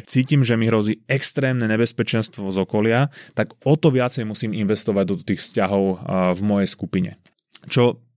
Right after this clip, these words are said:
dáva zmysel. No a teraz ten slovenský kontext v dvadsiatom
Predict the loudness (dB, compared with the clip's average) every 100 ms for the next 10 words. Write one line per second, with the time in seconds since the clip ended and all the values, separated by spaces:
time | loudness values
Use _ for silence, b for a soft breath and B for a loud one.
0 | _ 0 2 2 0 0 -2 -6 -14 _
1 | B B B B B B 0 2 2 2
2 | 2 2 2 2 -2 0 0 0 -2 -2
3 | -2 -2